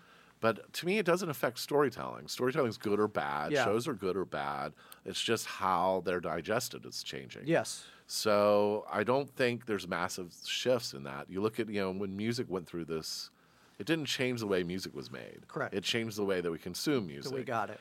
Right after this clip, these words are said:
Speaker 1: And I
Speaker 2: Right.
Speaker 1: really think that's really the change that's, that we're seeing, is that, uh, the audience is able to connect and,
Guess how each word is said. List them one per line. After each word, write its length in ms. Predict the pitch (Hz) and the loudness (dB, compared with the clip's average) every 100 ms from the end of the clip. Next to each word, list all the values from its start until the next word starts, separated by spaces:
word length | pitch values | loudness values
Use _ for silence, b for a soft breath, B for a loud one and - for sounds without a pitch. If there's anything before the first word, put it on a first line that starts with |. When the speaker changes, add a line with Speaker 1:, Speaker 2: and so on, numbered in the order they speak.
| - | -8
Speaker 1:
And 80 | 120 | 2
I 40 | 120 | 6
Speaker 2:
Right. 80 | |
Speaker 1:
really 220 | 143 156 135 | 8 6 6
think 260 | 120 104 | 2 2
that's 440 | 101 95 98 - 95 | 4 4 4 2 -2
really 240 | 87 87 | 0 0
the 100 | 78 | -2
change 580 | - 78 71 67 67 - | -6 -8 -8 -10 -12 -8
that's, 360 | 71 - - - | -8 -8 -14 -8
that 180 | 76 67 | -6 -6
we're 100 | 71 | -6
seeing, 600 | - 123 110 90 80 76 | -2 0 0 -2 -4 -6
is 200 | 76 - | -8 -4
that, 560 | 82 82 76 73 - - B B B B | -2 0 0 -2 -10 -18 B B B B
uh, 240 | 82 82 85 | -6 -4 -4
the 100 | 85 | -2
audience 420 | 92 92 92 - | 2 4 2 -2
is 140 | 90 - | -8 -6
able 360 | 95 90 85 82 | -2 -2 -2 -4
to 540 | - - 82 82 82 - | -6 -6 -6 -4 -6 -10
connect 540 | 90 85 78 76 - | -8 -4 -4 -6 -10
and, 260 | 76 76 | -10 -10